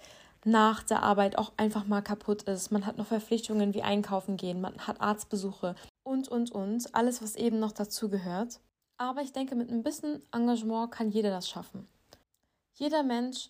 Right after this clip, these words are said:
hat für sich Dinge, die er gerne tut. Es gibt immer Dinge, die einen erfüllen. Und dem freizeitig nachzugehen, ist einfach super wichtig für ein erfülltes und glückliches Leben.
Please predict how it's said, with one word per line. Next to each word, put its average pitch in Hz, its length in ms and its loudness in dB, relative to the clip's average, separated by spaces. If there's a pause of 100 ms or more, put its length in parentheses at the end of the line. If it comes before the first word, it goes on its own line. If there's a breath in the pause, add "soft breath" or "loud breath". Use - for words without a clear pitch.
hat 247 140 -8
für 233 160 -2
sich 247 260 -4
Dinge, 240 260 4
die 233 120 -4
er 214 100 -2
gerne 208 340 0
tut. - 320 -12 (840 soft breath)
Es - 160 -4
gibt 240 220 -2
immer 277 160 6
Dinge, 247 240 2
die 247 100 -4
einen 214 140 0
erfüllen. 180 460 -4 (960)
Und 214 500 2 (480)
dem 269 260 -2
freizeitig 240 600 -4
nachzugehen, 240 580 -2
ist - 160 -6
einfach 226 220 -2
super 262 360 0
wichtig 240 300 -2
für - 140 -6
ein 226 80 -2
erfülltes 233 520 -2
und 220 100 -4
glückliches 226 440 -2
Leben. 214 340 2